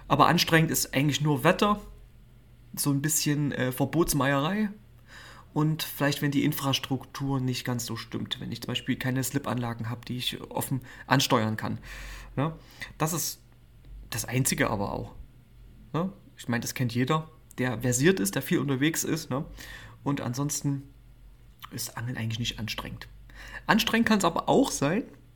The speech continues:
fällt mir gerade ein, wenn ich jetzt auf die April-Mai-Saison jetzt aufs Hechtangeln schiele,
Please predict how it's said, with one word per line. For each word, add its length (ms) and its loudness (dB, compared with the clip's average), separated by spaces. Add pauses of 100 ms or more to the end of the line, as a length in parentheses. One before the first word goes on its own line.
fällt 420 -6
mir 80 2
gerade 220 -2
ein, 140 0
wenn 80 2
ich 80 0
jetzt 200 0
auf 160 -4
die 240 -4
April-Mai-Saison 840 2
jetzt 140 -2
aufs 140 -2
Hechtangeln 440 0
schiele, 440 0